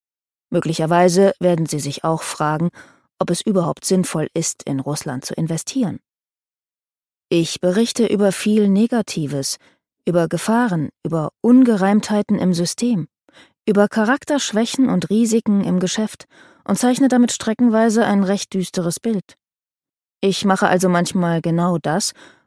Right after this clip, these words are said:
worüber ich mich in der westlichen Presseberichterstattung so oft aufrege.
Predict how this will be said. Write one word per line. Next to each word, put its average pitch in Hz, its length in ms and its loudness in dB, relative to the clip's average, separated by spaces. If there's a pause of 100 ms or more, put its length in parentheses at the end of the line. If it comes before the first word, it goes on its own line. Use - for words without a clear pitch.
worüber 240 400 2
ich - 160 -4
mich 214 260 0
in 190 220 0
der 185 160 0
westlichen 233 480 -2
Presseberichterstattung 202 1160 -2
so 185 160 0
oft - 240 -6
aufrege. - 540 -6